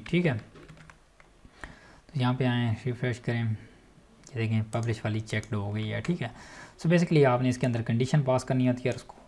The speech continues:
true करना होता है। तो अभी हम इसको true करेंगे। So यहाँ पे हम क्या करते हैं, हमारे पास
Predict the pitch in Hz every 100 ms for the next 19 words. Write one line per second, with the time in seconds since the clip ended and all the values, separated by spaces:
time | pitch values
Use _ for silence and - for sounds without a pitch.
0 | _ 151 147 127 107 107 107 101 117 143
1 | 147 135 127 - 139 - - 147 123 113
2 | 110 107 107 - - - - - - -
3 | 170 160 175 190 185 151 135 120 113 117
4 | 120 123 113 - - _ _ - - -
5 | - _ - - 147 147 151 139 113